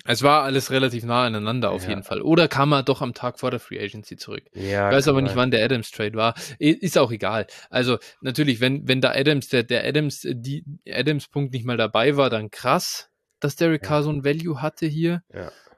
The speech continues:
Speaker 1: Ähm, auf der anderen Seite, genau, eben Deshaun Watson wirklich super günstig gekauft. Ähm, ja, Home-Run-Deal, würde ich sagen. Mehr,
Speaker 2: Jawohl.
Speaker 1: äh, Rendite kriegst du in so kurzer Zeit eigentlich nie. Kriegst du generell nie. Genau.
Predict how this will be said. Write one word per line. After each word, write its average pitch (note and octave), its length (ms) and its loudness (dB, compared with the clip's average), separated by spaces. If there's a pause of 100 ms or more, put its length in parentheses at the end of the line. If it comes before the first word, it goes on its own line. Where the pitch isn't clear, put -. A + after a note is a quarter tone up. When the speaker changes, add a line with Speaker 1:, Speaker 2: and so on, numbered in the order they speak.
Speaker 1:
Ähm, B2 720 -4
auf A#2+ 160 -10
der A2+ 120 -6
anderen A#2+ 180 -4
Seite, A2+ 320 -4
genau, A2 360 -4
eben G#2 420 -6
Deshaun A2 320 -8
Watson A2 280 -4
wirklich - 180 -10
super A#2+ 240 -6
günstig A2+ 340 -6
gekauft. A#2 640 -2 (460)
Ähm, B2 360 -14 (120)
ja, G#2+ 360 -12
Home-Run-Deal, C#3 720 2
würde G#2 160 -2
ich G2+ 100 -10
sagen. G#2 380 -4
Mehr, A#2 360 -2
Speaker 2:
Jawohl. F#2 200 -12 (400)
Speaker 1:
äh, B2 60 -6 (120)
Rendite A#2+ 480 -4
kriegst - 280 -8
du A#2 60 -6
in G#2+ 140 -8
so A2 100 -6
kurzer - 320 -6
Zeit - 460 -4
eigentlich G#2 320 -6
nie. G#2+ 160 -8 (1040)
Kriegst G#2+ 220 -6
du - 40 -20
generell G#2+ 300 -4
nie. A2 180 -8 (500)
Genau. B2 320 2